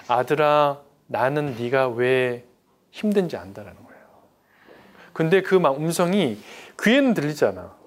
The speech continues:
근데 마음에 들리는데 내 생각이 아니야. 그래서 '아, 이게 하나님 음성이구나.' 그런 생각이 드는 거예요. "아들아, 나는 네가 왜 힘든지 안다."라고 하시는 거예요, 하나님이.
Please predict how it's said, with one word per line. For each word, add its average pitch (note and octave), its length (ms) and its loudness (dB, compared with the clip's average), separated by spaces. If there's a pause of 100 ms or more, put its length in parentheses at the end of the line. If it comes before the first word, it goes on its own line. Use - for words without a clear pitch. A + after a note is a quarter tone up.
(300)
근데 D#3 360 4
마음에 E3+ 480 2
들리는데 B2+ 720 -2 (280)
내 C#3+ 160 4
생각이 G3+ 400 0
아니야. F#2+ 320 -14 (800)
그래서 D#3 440 2 (260)
'아, B2 320 -2
이게 C3 200 0
하나님 G#3 400 0
음성이구나.' C#3 920 -4
그런 E3 140 -8
생각이 E3+ 240 -8
드는 G#2+ 200 -16
거예요. G2+ 160 -18 (380)
"아들아, D#3+ 580 2
나는 C#3+ 380 -2
네가 B2+ 220 -2
왜 D3+ 180 -4
힘든지 F3 440 -4
안다."라고 G#2+ 760 -12
하시는 A#2+ 300 -16
거예요, G#2+ 140 -16
하나님이. A2 200 -20